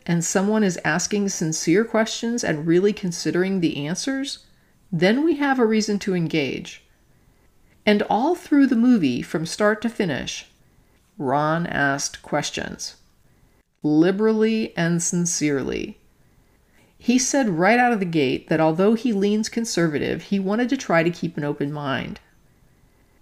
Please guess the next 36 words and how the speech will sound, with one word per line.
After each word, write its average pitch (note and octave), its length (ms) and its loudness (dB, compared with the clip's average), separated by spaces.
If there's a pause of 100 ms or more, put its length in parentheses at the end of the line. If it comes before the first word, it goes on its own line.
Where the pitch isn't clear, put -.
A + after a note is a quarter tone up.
(240)
I D#3+ 200 -2
honestly A3 480 0
think C#3+ 300 -6
that D#3+ 100 -2
when D3+ 140 -4
I C#3+ 80 -2
told B3 320 -4
him A#3+ 180 -2
it - 180 -2
was F3 140 0
a D3+ 40 -2
trans A#3 440 -4
woman F#3+ 240 -2
friend F#3 340 -4
who E3 160 -4
recommended E3+ 600 -2
this D4+ 240 -2
film, F4 320 -2 (960)
it B3 100 2
actually C#4 420 0
made A#3 260 0
him A#3+ 160 -2
want G#3 140 -2
to D#3 40 -2
watch E3+ 380 0
it C3 220 -2
even D#3+ 280 0
more. D3+ 380 -6 (1200)
Just A3+ 300 0
for A#4 180 0
a F#4+ 60 4
little B3 180 2
context G#3+ 720 -4
about C#3+ 240 0
the C#3+ 60 -6
plot, - 580 0